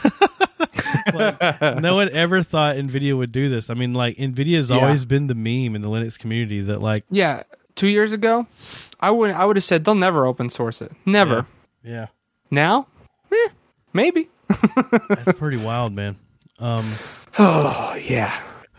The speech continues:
Speaker 1: um, so we got anything there? We wanna move on. Uh,
Speaker 2: Um, I mean, I'm sure there's more to it, but that's what I've gleaned so far from
Speaker 1: Yeah.
Speaker 2: it. So, uh, yeah, I think that's about it. Um,
Speaker 1: Unfortunately,
Speaker 2: did we mention the licensing?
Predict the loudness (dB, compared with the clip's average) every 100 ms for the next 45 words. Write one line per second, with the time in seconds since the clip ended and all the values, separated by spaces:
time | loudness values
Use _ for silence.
0 | 2 6 6 4 0 -2 0 0 0 0
1 | 0 2 2 2 2 0 0 0 2 0
2 | -2 -6 -14 -10 -6 -4 -4 -8 -12 -16
3 | -8 0 2 2 2 -2 -6 -4 0 2
4 | 4 2 0 -4 -14 -6 0 2 2 2
5 | 2 4 4 2 2 2 2 2 0 2
6 | 2 2 2 2 2 0 0 2 0 0
7 | 0 2 2 2 2 0 0 -2 -2 0
8 | 4 4 2 0 -4 _ _ _ _ 0
9 | 2 2 2 0 2 0 0 -2 0 0
10 | -2 -4 _ _ _ -10 -6 0 0 0
11 | 0 2 2 0 2 2 2 0 0 -4
12 | 0 0 0